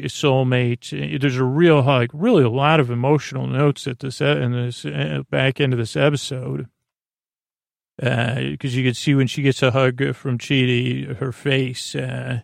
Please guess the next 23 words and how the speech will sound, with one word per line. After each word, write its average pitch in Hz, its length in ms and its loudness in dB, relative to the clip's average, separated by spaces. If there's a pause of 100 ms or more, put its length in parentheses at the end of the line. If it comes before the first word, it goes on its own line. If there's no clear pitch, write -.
(540)
and 143 80 -6
then 151 100 4
at 151 100 4
eighteen 151 460 0
minutes 143 300 0
in, 131 280 2
we 131 80 -2
have 127 140 0
another 131 380 2
great 135 280 0
piece 139 220 -4
of - 60 -4
acting. 131 680 -2
If 135 200 -8
you 131 100 -4
look 127 160 -4
at, 127 140 0
uh, 131 160 -6
William 131 320 -2
Jackson 131 420 -2
Harper's 127 400 -4
fingers, 127 840 -2
uh, 123 380 -4